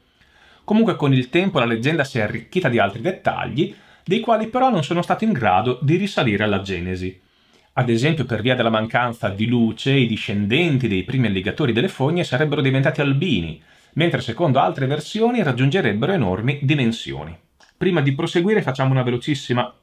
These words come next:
presentazione. Esistono due specie di alligatori, quello cinese e quello americano, protagonista di questo video, che vive nella parte sud-orientale degli Stati Uniti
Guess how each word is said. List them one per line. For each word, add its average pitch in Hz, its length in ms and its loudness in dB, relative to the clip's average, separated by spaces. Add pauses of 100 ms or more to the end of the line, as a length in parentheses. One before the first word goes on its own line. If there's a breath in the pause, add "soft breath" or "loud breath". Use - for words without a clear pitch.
(120)
presentazione. 98 880 -4
Esistono 135 460 0
due 147 240 0
specie 113 360 0
di 101 80 -2
alligatori, 98 640 0
quello 117 260 0
cinese 104 580 -2
e 101 140 -8
quello 113 240 0
americano, 104 760 -4
protagonista 120 560 -2
di 90 80 -6
questo 92 300 -8
video, 80 420 -8
che - 160 -6
vive 135 220 0
nella 117 240 4
parte 131 420 2
sud-orientale 123 1080 6
degli 107 200 0
Stati 135 280 0
Uniti 127 440 0